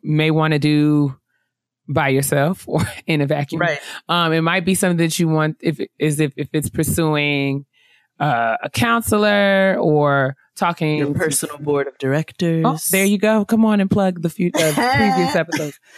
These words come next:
Speaker 1: But yeah, friends that you trust, um, mentors, your mom, your parents, you know, people who you have healthy relationships, people who know you
Speaker 2: Mm-hmm.
Speaker 1: super well,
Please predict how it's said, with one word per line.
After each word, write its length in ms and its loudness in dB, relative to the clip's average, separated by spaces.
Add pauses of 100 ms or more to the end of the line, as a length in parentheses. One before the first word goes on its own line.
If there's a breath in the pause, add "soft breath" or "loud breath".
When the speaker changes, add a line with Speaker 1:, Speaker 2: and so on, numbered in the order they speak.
(120 loud breath)
Speaker 1:
But 140 0
yeah, 300 0 (380)
friends 420 2
that 200 0
you 80 4
trust, 540 0 (340 soft breath)
um, 540 0 (100)
mentors, 1300 0
your 300 0
mom, 560 2
your 100 2
parents, 420 0
you 60 2
know, 80 2
people 260 2
who 100 6
you 140 4
have 160 2
healthy 200 0
relationships, 460 0
people 240 2
who 180 2
know 300 2
you 520 2 (480 soft breath)
Speaker 2:
Mm-hmm. 380 -6
Speaker 1:
super 240 2
well, 500 2